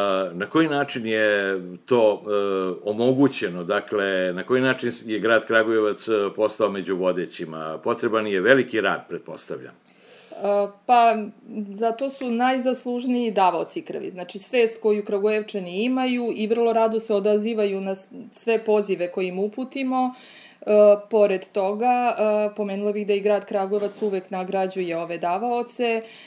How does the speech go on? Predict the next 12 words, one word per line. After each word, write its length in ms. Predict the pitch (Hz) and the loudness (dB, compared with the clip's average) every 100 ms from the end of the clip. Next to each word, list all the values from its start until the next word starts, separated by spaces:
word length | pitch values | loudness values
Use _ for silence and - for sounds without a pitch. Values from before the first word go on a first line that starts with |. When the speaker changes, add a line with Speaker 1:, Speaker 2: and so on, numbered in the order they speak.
| - | -6
Speaker 2:
e, 100 | 208 | 0
jer 320 | 208 202 208 | 2 2 0
on 140 | 196 196 | 0 -2
obezbeđuje 640 | 190 190 196 196 202 190 | -4 -4 -2 -2 0 -2
zlatnike, 880 | 196 190 190 196 185 190 185 185 175 - | 0 -2 -2 -6 -10 -4 -2 -2 -4 -2
ovaj, 500 | 175 175 175 185 180 | -2 -2 -2 -2 -2
za, 440 | 180 196 190 180 - | 0 2 2 2 0
e, 140 | 175 175 | -2 2
davaoce 380 | 190 190 190 | 0 0 -6
koji 160 | 196 180 | -6 -8
su 140 | - | -4
dali 260 | 190 190 190 | 0 2 0